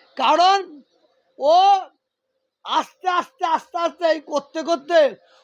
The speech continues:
ও তো ম-, আল্লাহকেও অস্বীকার করে ফেলেছে, ও তো নবীকেও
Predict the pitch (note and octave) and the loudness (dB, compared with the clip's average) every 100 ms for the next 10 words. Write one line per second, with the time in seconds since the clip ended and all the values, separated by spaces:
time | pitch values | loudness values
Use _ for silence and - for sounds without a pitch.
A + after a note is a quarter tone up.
0 | _ D#4 D#4+ F#4 D#4 C4+ F#3+ _ _ _ | _ -12 -6 -4 -6 -10 -18 _ _ _
1 | G#3 D#4 E4 F4 G4+ G4+ G#4+ G#4 G4+ - | -6 -4 -2 -2 -2 -2 -2 0 -2 -6
2 | F#4+ F#4+ F#4 E4 D#4 C#4 A#3+ G#3+ - D#3+ | -8 -6 -6 -6 -6 -6 -10 -16 -20 -20
3 | D3+ _ _ _ _ _ _ _ _ _ | _ _ _ _ _ _ _ _ _ _
4 | _ _ _ _ C#4 E4+ F#4+ D#4 E4 F4+ | _ _ _ _ -6 -4 -6 -4 -2 -2
5 | G4 G#4+ A4 A4 | 0 -2 0 0